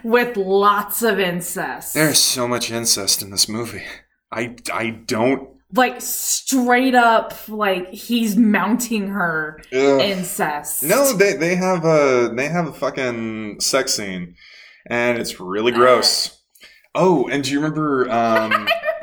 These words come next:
Speaker 1: <laughs>
Speaker 2: hearing Mick Garris talk about how they produced that effect?
Speaker 1: Yeah.
Speaker 2: Where, like, the
Speaker 1: We
Speaker 2: mom and the
Speaker 1: had
Speaker 2: son are fucking on the bed, and then there's the cutout in the mirror because, ooh, inventive.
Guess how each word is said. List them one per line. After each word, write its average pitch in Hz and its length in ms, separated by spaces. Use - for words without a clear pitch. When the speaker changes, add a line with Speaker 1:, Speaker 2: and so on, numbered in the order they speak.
Speaker 1:
<laughs> - 500
Speaker 2:
hearing 147 360
Mick 139 240
Garris 131 440
talk 127 340
about 123 600
how 127 340
they 120 280
produced 113 800
that 117 140
effect? 117 680
Speaker 1:
Yeah. 180 480
Speaker 2:
Where, 110 640
like, 110 300
the - 60
Speaker 1:
We - 200
Speaker 2:
mom 120 200
and - 80
the - 80
Speaker 1:
had - 80
Speaker 2:
son 123 280
are 117 80
fucking 120 400
on 120 120
the 113 60
bed, 113 500
and 113 200
then 117 100
there's 113 280
the 107 100
cutout 120 600
in 120 80
the 113 80
mirror 113 360
because, 120 460
ooh, 294 720
inventive. 170 1120